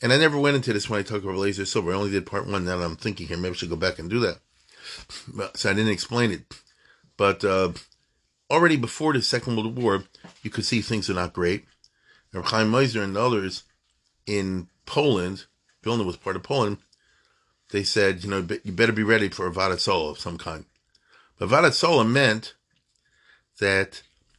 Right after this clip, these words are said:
um, not to save six million Jews, 'cause six million Jews were not in danger in nineteen thirty-nine. Nobody knew it.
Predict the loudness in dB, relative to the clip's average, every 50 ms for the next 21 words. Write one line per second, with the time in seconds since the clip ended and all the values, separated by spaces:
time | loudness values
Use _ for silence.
0 | _ -8 -6 -6 -6 -2 0 0 0 0 0 0 0 2 0 0 0 -2 -2 0
1 | 0 0 0 0 0 0 0 0 -2 -2 -2 -2 -2 -2 -2 0 0 0 0 0
2 | 0 0 0 2 2 2 2 2 2 2 2 2 0 -4 -4 -4 -6 -6 -8 -10
3 | -12 -10 -8 -8 -8 -6 -8 -10 -10 -12 _ _ _ -20 -20 _ 0 2 4 4
4 | 4 4 4 4 4 2 0